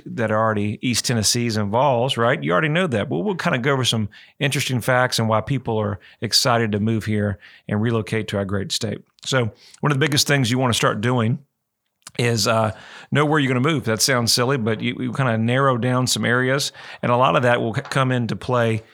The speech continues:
um, obviously, you know, if you're working for an employer. So if you're working for an employer, there may be some relocation packages, there may be some things that come in involved when you're relocating to some of these cities and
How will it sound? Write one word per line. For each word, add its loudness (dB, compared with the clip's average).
um, -2
obviously, 2
you -4
know, -4
if -2
you're 2
working 2
for 0
an 2
employer. -2
So -2
if 2
you're 2
working 2
for 0
an 2
employer, 0
there 2
may 2
be 0
some 0
relocation 0
packages, 0
there -2
may 0
be -4
some -2
things 0
that -6
come 0
in 0
involved 0
when -4
you're -4
relocating -2
to -4
some -2
of -2
these -2
cities -2
and -2